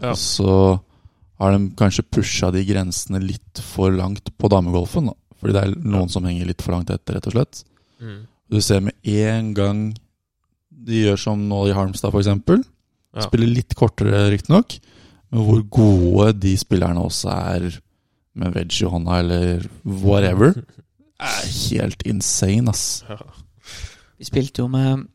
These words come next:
Speaker 3: jeg spilte med Beatrice Rekari i, eh, i U S A.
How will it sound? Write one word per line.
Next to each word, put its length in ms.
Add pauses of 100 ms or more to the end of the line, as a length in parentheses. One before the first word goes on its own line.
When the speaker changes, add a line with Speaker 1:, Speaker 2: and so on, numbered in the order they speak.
Speaker 3:
jeg 80
spilte 200
med 120
Beatrice 420
Rekari 500 (360)
i, 300
eh, 560
i 180
U 60
S 120
A. 140